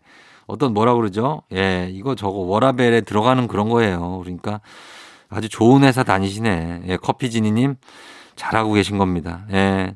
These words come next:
구팔삼삼님, 커피지니님 저희가 선물 하나씩 챙겨드리면서 저희 음악 듣고 올게요. 음악 두 곡 듣습니다. 옴무의 밥만 잘 먹더라, 다비치 파리파리. 다비치의 파리파리, 그리고 그 전에 옴무의 밥만 잘 먹더라 두 곡 듣고 왔습니다.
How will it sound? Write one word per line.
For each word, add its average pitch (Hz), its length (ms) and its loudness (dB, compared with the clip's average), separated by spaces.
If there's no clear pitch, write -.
구팔삼삼님, 151 720 2
커피지니님 151 560 0
저희가 117 200 4
선물 151 280 -2
하나씩 135 240 0
챙겨드리면서 127 800 0
저희 92 180 -4
음악 131 280 2
듣고 - 240 -6
올게요. 87 380 -4
음악 120 160 0
두 147 140 -2
곡 147 140 0
듣습니다. 90 380 -6
옴무의 151 580 2
밥만 143 380 0
잘 123 140 4
먹더라, 87 500 -4
다비치 120 600 -4
파리파리. 156 600 -4
다비치의 156 440 2
파리파리, 160 920 2
그리고 113 580 4
그 113 60 -10
전에 107 240 2
옴무의 151 400 6
밥만 143 400 2
잘 135 140 4
먹더라 117 340 2
두 127 160 -6
곡 151 160 -2
듣고 - 180 0
왔습니다. 90 480 -2